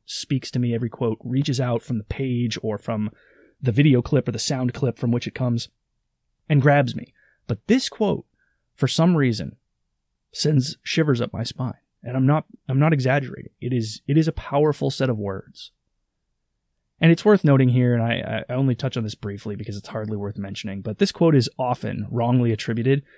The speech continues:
to Kurt Vonnegut. And you can go and you can look and you'll see it attributed to him, but you can't find a source document for it. You can't find a book where he said it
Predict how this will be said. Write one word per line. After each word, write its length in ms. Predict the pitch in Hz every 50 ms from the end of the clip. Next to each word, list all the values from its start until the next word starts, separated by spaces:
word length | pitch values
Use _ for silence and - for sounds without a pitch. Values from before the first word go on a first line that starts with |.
| _ _
to 120 | - 123
Kurt 260 | - - 127 120 - _
Vonnegut. 460 | 110 95 80 78 - - - - _ _ _ _ _ _ _ _
And 140 | - 127 127
you 80 | 156
can 140 | 156 175 151
go 240 | 127 123 123 123 127
and 80 | 123 123
you 80 | 123
can 180 | - 143 123 110
look 260 | 104 101 104 104 -
and 120 | 117 104
you'll 80 | 107 113
see 240 | 113 - - 120 117
it 80 | 107
attributed 440 | 107 104 - - 104 104 101 101 90
to 80 | 104 104
him, 260 | 101 101 98 98 101 - _ _ _ _ _ _ _
but 100 | - 143
you 60 | - -
can't 180 | - 170 156
find 220 | - 160 147 135 117
a 20 |
source 320 | - - 143 131 117 -
document 440 | - - - - - - - - - -
for 200 | - - - -
it. 100 | - - - _ _
You 100 | - -
can't 240 | - - 123 117 110
find 300 | - 131 123 120 117 110
a 40 | 101
book 440 | 110 - - 113 110 - _ - -
where 160 | 113 113 107
he 160 | 107 110 110
said 260 | - - 113 110 107
it 180 | 104 104 98